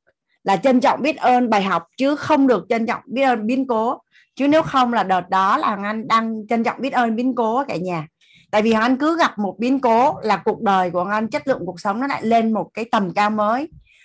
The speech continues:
Tức là tất cả những cái gì mà mình mơ ước ở cái thời điểm trước đấy á, mình không có đạt được thì biến cố xong là mình nhận được hết luôn.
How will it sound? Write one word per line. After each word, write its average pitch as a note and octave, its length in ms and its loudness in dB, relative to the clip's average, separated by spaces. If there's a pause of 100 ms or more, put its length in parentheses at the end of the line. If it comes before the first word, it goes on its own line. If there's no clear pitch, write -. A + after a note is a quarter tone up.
(140)
Tức - 80 -4
là D4+ 60 4
tất - 300 -4
cả E3 180 2
những F#3 220 -6
cái D4+ 80 0
gì C4+ 180 2
mà G#3+ 100 0
mình G3 280 0
mơ B3+ 160 4
ước C4+ 320 0
ở D#3+ 180 0
cái B3+ 100 -6
thời A3+ 220 -2
điểm D#3 280 -4
trước C#4+ 160 -6
đấy A3 280 0
á, F#4 80 -6 (840)
mình A3 120 0
không C4 120 2
có D#4+ 80 4
đạt B3 220 2
được G3 200 2 (320)
thì A#3 100 0
biến C4+ 260 4
cố C4+ 160 4
xong C4 260 0
là A3 100 0
mình F#3 200 -2
nhận A3+ 200 -4
được G3 100 -2
hết D#4+ 220 2
luôn. C#4+ 320 2